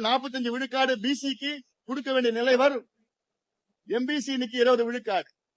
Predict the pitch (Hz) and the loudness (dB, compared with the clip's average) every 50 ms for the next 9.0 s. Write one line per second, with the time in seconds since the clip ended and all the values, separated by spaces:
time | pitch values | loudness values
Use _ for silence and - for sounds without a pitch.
0 | _ _ _ _ _ _ - 208 254 269 311 262 214 285 262 247 226 226 269 285 | _ _ _ _ _ _ 0 0 0 0 -2 -4 -4 -6 -4 -2 0 2 2 2
1 | 277 277 277 262 247 240 226 240 254 269 220 254 254 254 240 247 233 - 220 240 | 2 0 0 2 2 4 4 2 0 -2 -2 2 2 4 6 6 4 2 0 -6
2 | 247 247 240 240 233 240 226 226 233 247 262 247 240 277 302 269 - - - _ | -6 -6 -4 -4 -4 -2 -2 -2 2 4 4 6 6 6 4 4 -2 -6 -12 _
3 | _ _ _ _ _ _ _ _ _ _ _ _ _ _ _ _ _ _ _ _ | _ _ _ _ _ _ _ _ _ _ _ _ _ _ _ _ _ _ _ _
4 | _ _ _ _ _ _ _ - 233 285 285 269 269 285 285 294 294 294 294 294 | _ _ _ _ _ _ _ -2 0 0 0 0 0 -2 -2 2 4 4 4 4
5 | 294 277 269 285 285 294 277 277 247 247 214 196 147 - - _ _ _ _ _ | 2 2 2 2 2 2 0 -2 -2 -2 -2 -4 -6 -10 -16 _ _ _ _ _
6 | _ _ _ _ _ _ _ _ _ _ _ _ _ _ _ _ _ _ _ _ | _ _ _ _ _ _ _ _ _ _ _ _ _ _ _ _ _ _ _ _
7 | _ _ _ _ - 214 208 294 277 269 269 262 247 247 262 302 247 285 269 277 | _ _ _ _ -14 -2 0 2 2 4 2 4 2 2 0 0 -2 -2 -2 2
8 | 269 277 254 277 277 294 285 214 247 247 240 240 226 247 269 285 277 262 254 262 | 2 2 2 2 0 0 0 0 -2 -2 -2 -2 -2 0 2 4 4 4 4 6